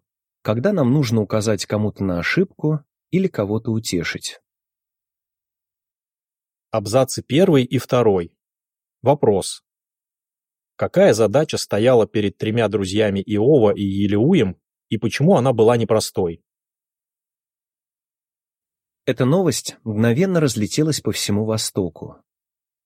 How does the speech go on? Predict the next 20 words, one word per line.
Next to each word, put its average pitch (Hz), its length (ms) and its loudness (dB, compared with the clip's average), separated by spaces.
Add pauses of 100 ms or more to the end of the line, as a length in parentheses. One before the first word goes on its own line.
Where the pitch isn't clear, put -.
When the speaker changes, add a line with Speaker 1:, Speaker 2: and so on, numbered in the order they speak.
(140)
Speaker 1:
Иов, 139 560 2 (120)
который 143 320 0
был 139 180 2
известен 139 500 0
своим 117 400 -2
богатством, 98 720 -4 (160)
остался - 520 -4
ни 143 120 2
с 139 40 -4
чем. 78 500 -4 (1300)
Узнав, 120 420 0
что - 160 -4
случилось 123 560 -2
с - 140 -6
их 101 140 -2
другом, 113 500 -2 (460)
Элифаз, 131 680 -2 (220)
Билдад 117 680 0
и - 80 -6
Цафар 165 560 -4